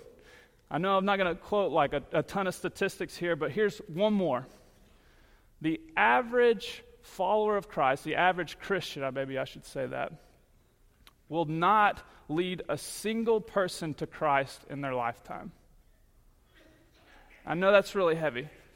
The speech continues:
So the average person that goes to church regularly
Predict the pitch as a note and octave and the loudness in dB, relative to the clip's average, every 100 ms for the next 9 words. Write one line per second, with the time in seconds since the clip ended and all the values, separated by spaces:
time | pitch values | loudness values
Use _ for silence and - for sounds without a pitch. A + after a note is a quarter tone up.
0 | _ _ _ _ _ _ _ _ F#3 F3+ | _ _ _ _ _ _ _ _ 0 2
1 | G3 A3 A3+ A#3 - G#3+ E3 - E3+ D3 | 4 4 2 -6 -4 -2 -2 -4 -6 -4
2 | D#3 F#3 G3+ A3 - D#3+ D#3 - - D#3+ | 0 0 0 -8 -4 -2 -2 -4 -2 2
3 | D#3+ C#3+ A#2+ A#2+ A#2 C#3+ | 2 0 -2 -4 -4 -6